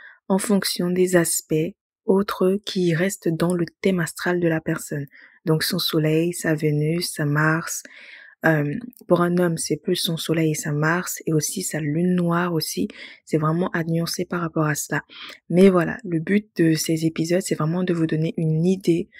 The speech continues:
pour savoir comment analyser, comment appréhender, euh, une personne qui a une lune dans un signe. Et ici, on va parler de la lune en taureau chez un homme. C'est parti.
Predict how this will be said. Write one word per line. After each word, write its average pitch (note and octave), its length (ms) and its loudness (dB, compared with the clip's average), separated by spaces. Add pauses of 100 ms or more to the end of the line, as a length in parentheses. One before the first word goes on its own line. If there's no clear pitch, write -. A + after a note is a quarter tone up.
(260)
pour F#3+ 160 0
savoir E3 480 0
comment F3 400 -2 (100)
analyser, E3 720 0
comment E3 340 -4
appréhender, D#3 840 -2 (760)
euh, D#3 300 0 (160)
une F#3 280 2
personne E3+ 540 -4
qui E3+ 160 -2
a E3 120 -2
une D#3+ 260 -2
lune F3 540 0
dans E3+ 320 0 (180)
un E3+ 120 0
signe. D3 400 -4
Et D#3+ 80 -2
ici, D#3 300 -6
on E3+ 80 -2
va D#3 100 -2
parler D#3+ 360 -2 (680)
de G3+ 120 4
la G3+ 140 6
lune F3+ 160 -2
en D#3+ 100 -4
taureau D#3+ 400 -2
chez - 300 -2
un E3 200 0
homme. C#3+ 220 -4 (240)
C'est - 160 -4
parti. - 440 -2